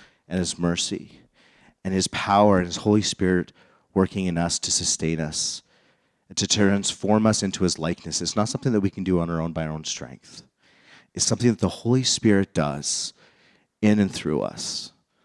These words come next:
by his power working in our lives as we allow him to. When you are weak, he is strong. We must continue to press in and believe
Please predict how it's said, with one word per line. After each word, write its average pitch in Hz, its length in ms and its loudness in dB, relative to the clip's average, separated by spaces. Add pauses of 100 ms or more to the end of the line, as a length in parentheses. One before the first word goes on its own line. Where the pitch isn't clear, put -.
(180)
by 80 120 -6
his 87 160 -4
power 87 340 2
working 82 300 -4
in 76 80 -4
our 73 120 -4
lives 69 340 -6
as 76 160 -10
we 82 120 -2
allow 73 280 -4
him 76 220 -14
to. - 300 -12 (1900)
When 95 140 0
you 98 140 6
are 98 100 6
weak, 104 320 2
he - 160 0
is 95 120 4
strong. 69 520 -8 (1400)
We 101 80 0
must 104 180 2
continue 117 360 0
to 110 80 2
press - 460 2
in 90 280 0 (640)
and 98 100 -6
believe 107 640 4